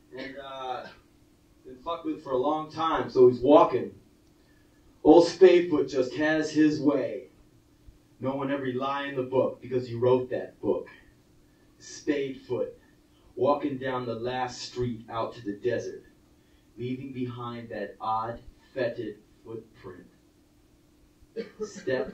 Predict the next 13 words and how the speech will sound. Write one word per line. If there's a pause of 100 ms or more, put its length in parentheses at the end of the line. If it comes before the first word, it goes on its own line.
by
step
into
the
desert, (640)
the (160)
filthy
desert
sand
sucks
Spadefoot's
body
in.